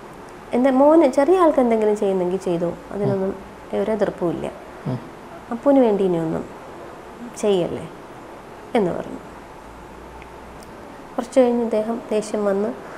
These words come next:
Speaker 1: അതിൻ്റെ വീഡിയോ എൻ്റെ കയ്യിലുണ്ട്. ഈ കവർ എടുത്ത് റോഡിലേക്ക് എറിഞ്ഞു. "നിന്നെ കൊല്ലും, നീ" അങ്ങനെ ഇങ്ങനെ എന്തൊക്കെയോ ചീത്തകൾ പറഞ്ഞു. പോയി ഗേറ്റിൽ പോയി ചവിട്ടി, പോക്കറ്റിൽ നിന്ന് കത്തി ഊരി വീശി. അതിൻ്റെയൊക്കെ സി സി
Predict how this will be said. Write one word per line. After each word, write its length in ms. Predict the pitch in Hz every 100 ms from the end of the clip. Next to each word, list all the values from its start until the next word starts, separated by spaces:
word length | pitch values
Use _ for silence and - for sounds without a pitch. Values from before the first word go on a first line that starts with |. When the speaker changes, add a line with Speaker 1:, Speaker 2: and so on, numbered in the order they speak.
| -
Speaker 1:
അതിൻ്റെ 220 | 233 233 233
വീഡിയോ 340 | 214 220 214
എൻ്റെ 160 | 202 190
കയ്യിലുണ്ട്. 360 | 180 - - - - - - -
ഈ 200 | 233 226 - - - - - - - -
കവർ 200 | 208 208
എടുത്ത് 280 | 208 190 202
റോഡിലേക്ക് 420 | 196 190 190 190
എറിഞ്ഞു. 280 | 185 175 196 - - - - - - - - - - - - - - - - -
"നിന്നെ 160 | 214
കൊല്ലും, 560 | 202 220 208 202 214 208 208
നീ" 200 | 208 202
അങ്ങനെ 400 | - 202 208 220 -
ഇങ്ങനെ 360 | 202 202 208
എന്തൊക്കെയോ 600 | 202 202 208 - 208 208
ചീത്തകൾ 500 | 214 - 196 202 196
പറഞ്ഞു. 340 | 196 180 175 196 196
പോയി 320 | 185 185 196 -
ഗേറ്റിൽ 360 | 185 190 190 190
പോയി 180 | 185
ചവിട്ടി, 440 | 190 190 180 180 214 233 - - - -
പോക്കറ്റിൽ 300 | 208 196 185
നിന്ന് 220 | 196 196 190 - 202
കത്തി 240 | 196 208
ഊരി 280 | 196 185 220 - -
വീശി. 300 | 196 185 -
അതിൻ്റെയൊക്കെ 420 | 220 226 233 226
സി 160 | 247 226
സി 200 | 202